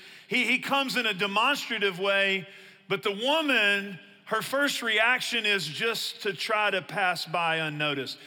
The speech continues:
You say, "Why am I focusing on these things?" Well, I find it interesting, the weaving of the two stories. We're gonna look at the woman's story primarily, but for me, it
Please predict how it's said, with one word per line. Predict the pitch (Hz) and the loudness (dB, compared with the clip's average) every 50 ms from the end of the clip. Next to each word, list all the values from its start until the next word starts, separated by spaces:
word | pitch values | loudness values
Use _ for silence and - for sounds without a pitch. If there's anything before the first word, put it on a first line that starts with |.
| - - | -12 -6
You | 196 | -6
say, | 196 - 247 233 214 160 - - - - | -2 0 2 2 2 0 -2 -10 -10 -6
"Why | 196 208 226 254 262 | -2 0 0 2 2
am | 254 247 | 2 2
I | 220 208 196 185 160 - - - - - - - - | 2 2 2 0 -2 -6 -12 -18 -20 -20 -20 -14 -6
focusing | - 202 208 202 214 190 - - 196 185 180 | -4 -4 -4 -2 -4 -4 -4 -4 -4 -4 -4
on | 175 170 170 | -4 -4 -4
these | 165 151 143 - - | -4 -4 -4 -4 -4
things?" | - 185 180 160 143 139 139 147 147 139 | -4 -4 -4 -2 -2 -4 -4 -6 -6 -6
Well, | 147 147 147 | -4 -2 -2
I | 151 156 | -2 -2
find | 151 - 190 185 185 170 | -2 -2 -2 -2 -2 -2
it | 156 143 | -2 -2
interesting, | 156 175 180 180 165 156 156 - - 160 156 151 | -2 -2 -2 -2 -2 -2 -4 -6 -8 -8 -8 -8
the | 147 143 | -8 -6
weaving | 135 156 170 185 190 175 180 165 160 | -6 -4 -4 -2 -2 -2 -2 -2 -4
of | 156 139 127 | -4 -6 -6
the | 147 | -8
two | 143 - - 156 147 | -10 -8 -8 -8 -6
stories. | - - - - 185 185 190 185 170 156 131 151 | -6 -6 -6 -6 -4 -4 -4 -2 -4 -4 -4 -6
We're | 147 | -6
gonna | 156 151 147 143 | -6 -6 -6 -6
look | 147 160 180 180 - | -4 -4 -6 -6 -6
at | 151 123 | -8 -10
the | - 139 | -10 -10
woman's | 135 156 185 214 220 202 175 156 | -8 -6 -6 -6 -6 -6 -6 -6
story | - - - 156 151 147 | -6 -6 -6 -6 -6 -6
primarily, | 147 147 165 143 135 143 160 180 196 202 185 165 147 147 147 143 139 139 - - - - - - - - _ _ - - _ _ _ - | -8 -8 -8 -8 -6 -6 -4 -2 -2 -2 -2 -4 -4 -4 -4 -4 -4 -8 -12 -20 -20 -20 -20 -20 -20 -20 _ _ -20 -20 _ _ _ -2
but | 175 185 185 185 190 - | 0 2 2 2 0 -4
for | - - 190 185 | -8 -6 -6 -4
me, | 180 190 214 233 247 247 240 226 208 190 185 185 | -2 0 0 2 4 4 4 4 2 2 0 0
it | 214 - 190 185 196 196 | -2 -2 -2 -2 -2 -2